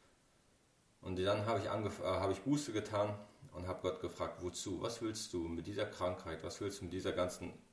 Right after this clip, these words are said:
Begebenheit, was du jetzt in meinem Leben zulässt? Was willst du dadurch bewirken?“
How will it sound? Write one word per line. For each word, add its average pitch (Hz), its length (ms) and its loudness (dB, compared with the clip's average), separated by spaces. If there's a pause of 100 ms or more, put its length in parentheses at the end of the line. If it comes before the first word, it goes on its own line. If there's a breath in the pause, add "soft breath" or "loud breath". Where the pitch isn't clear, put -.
(220)
Begebenheit, 92 720 0
was - 140 -6
du 90 80 0
jetzt 80 160 0
in 78 60 -6
meinem 87 180 0
Leben 85 180 0
zulässt? - 600 -4 (1500 soft breath)
Was 101 180 0
willst 98 180 -4
du 101 40 4
dadurch 85 280 2
bewirken?“ 78 440 -4